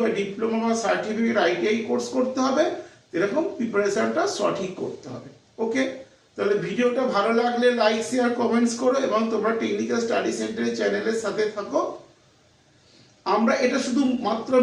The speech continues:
মেকানিক্যালের জিস্ট দেখালাম, যেখানে দু হাজার এমসিকিউ আছে, most important এমসিকিউ দু হাজার পঁচিশের জন্যে। এরকম এমসিকিউ আবার দু হাজার ছাব্বিশে আমরা দেব, এরকম এমসিকিউ দু হাজার সাতাশে আমরা দেব, মানে ইয়ারলি এমসিকিউ, মানে এই ইয়ারলি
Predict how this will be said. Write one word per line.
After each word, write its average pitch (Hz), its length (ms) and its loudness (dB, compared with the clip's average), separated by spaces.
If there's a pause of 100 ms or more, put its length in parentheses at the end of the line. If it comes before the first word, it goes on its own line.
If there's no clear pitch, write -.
মেকানিক্যালের 240 680 2 (100)
জিস্ট 233 220 0 (100)
দেখালাম, 240 400 2 (160)
যেখানে 214 340 0
দু 196 140 -4
হাজার 226 200 2 (120)
এমসিকিউ 233 380 -4 (100)
আছে, 233 120 0 (180)
most 269 220 2 (120)
important 247 380 2 (100)
এমসিকিউ 233 320 -2 (100)
দু 190 120 -4
হাজার 208 180 2 (100)
পঁচিশের 226 440 -2
জন্যে। 240 260 2 (640)
এরকম 262 320 2 (160)
এমসিকিউ 262 440 0
আবার 247 200 2
দু 202 100 0
হাজার 226 260 2
ছাব্বিশে 214 420 0 (100)
আমরা 240 240 4
দেব, 240 140 2 (760)
এরকম 254 240 2 (120)
এমসিকিউ 247 320 0 (100)
দু 202 120 4
হাজার 226 240 2
সাতাশে 240 420 0
আমরা 240 140 4 (100)
দেব, 240 120 2 (220)
মানে 233 140 2 (120)
ইয়ারলি 277 400 4 (100)
এমসিকিউ, - 400 -4 (320)
মানে - 140 -2 (140)
এই 233 160 8
ইয়ারলি 247 440 4